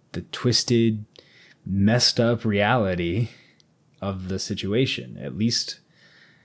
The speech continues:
at least when slaves were bought and sold, the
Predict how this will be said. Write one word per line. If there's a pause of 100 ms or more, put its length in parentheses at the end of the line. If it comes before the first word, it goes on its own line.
(320)
at
least
when
slaves
were
bought
and
sold,
the